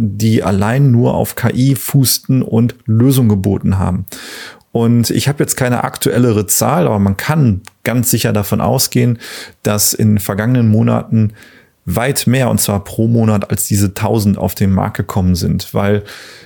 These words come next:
da ist ja wieder dieses, dieses Thema, habe ich ein Softwareprodukt, kombiniere ich das mit dem anderen, dann habe ich eine Vorarbeit, da kann ich wieder was Neues draus erstellen.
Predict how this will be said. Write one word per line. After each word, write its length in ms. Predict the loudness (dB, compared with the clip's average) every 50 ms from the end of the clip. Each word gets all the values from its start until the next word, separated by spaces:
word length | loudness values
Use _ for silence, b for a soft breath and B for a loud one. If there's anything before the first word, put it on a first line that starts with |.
| B B -6
da 160 | -2 -2 0
ist 160 | 0 0 0 0
ja 100 | 0 0
wieder 160 | 0 0 2
dieses, 360 | 2 2 2 2 0 0 0
dieses 320 | 0 0 0 2 0 -2 -2
Thema, 680 | -2 -2 0 2 2 2 2 2 2 0 0 -2 -4 -6
habe 260 | -4 -2 -2 0 -2
ich 180 | -4 -4 -4 -4
ein 200 | -2 -2 0 0
Softwareprodukt, 840 | 0 -2 -2 -2 -2 -4 -4 -2 -2 0 0 0 -2 -2 -6 -8
kombiniere 400 | -4 0 0 2 4 4 4 2
ich 60 | 2
das 160 | 0 -2 -2
mit 100 | 0 0
dem 140 | 0 0 0
anderen, 500 | 0 0 2 2 2 2 2 2 0 2
dann 140 | 2 0 0
habe 140 | 0 -2 0
ich 60 | 0
eine 120 | 0 0
Vorarbeit, 720 | 0 -2 -2 0 0 0 0 0 0 0 0 -2 -2 -4 -6
da 80 | -6
kann 160 | -2 0 0 0
ich 120 | 0 0
wieder 160 | 0 0 0
was 200 | 0 -2 -2 0
Neues 320 | 0 2 2 0 -2 -2 -4
draus 260 | -4 -4 -2 -2 -2
erstellen. 560 | -2 -2 -2 -2 -2 0 2 2 2 2 0